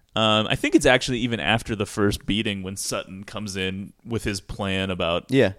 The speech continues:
Speaker 1: trading
Speaker 2: It's
Speaker 1: in the
Speaker 2: a,
Speaker 1: car and all this
Speaker 2: immediately the
Speaker 1: other
Speaker 2: next
Speaker 1: stupid
Speaker 2: day.
Speaker 1: shit.
Speaker 2: Yeah.
Speaker 1: And I guess, like, you know, what's unbeknownst to us at the time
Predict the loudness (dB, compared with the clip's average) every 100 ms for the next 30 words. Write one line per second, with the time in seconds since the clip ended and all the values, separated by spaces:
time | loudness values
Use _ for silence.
0 | -6 2 4 6 4 4 2 2 2 4
1 | 6 6 6 4 4 4 2 0 0 0
2 | 2 2 2 -2 -4 -4 -4 -6 -8 _
3 | -4 -2 2 2 2 2 2 2 2 -6
4 | -20 -20 -20 -20 _ -2 2 4 2 0
5 | -10 -20 -20 _ _ -2 0 2 2 4
6 | 2 2 2 2 4 4 4 0 -2 0
7 | 2 2 0 -2 -6